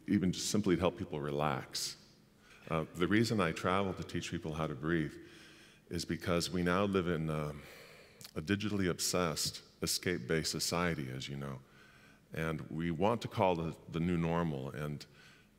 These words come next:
there seems to be a big push to accept it.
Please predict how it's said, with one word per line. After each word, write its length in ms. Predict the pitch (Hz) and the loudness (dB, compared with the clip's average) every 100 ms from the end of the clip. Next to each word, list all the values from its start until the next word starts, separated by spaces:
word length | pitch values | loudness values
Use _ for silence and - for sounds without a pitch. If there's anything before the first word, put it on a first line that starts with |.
| - | -2
there 120 | 85 | 0
seems 300 | - 104 95 | 2 2 2
to 80 | 92 | 0
be 280 | 87 82 78 | 0 0 0
a 60 | |
big 260 | 69 85 - | 0 -2 -2
push 520 | - 101 90 - - - - | 0 0 0 -2 -6 -8 -8
to 320 | 87 78 71 - - - _ _ _ _ _ _ _ - | -4 -4 -4 -10 -20 -20 _ _ _ _ _ _ _ -2
accept 520 | 90 - - 101 - | -2 0 2 2 0
it. 200 | 76 69 | -4 -4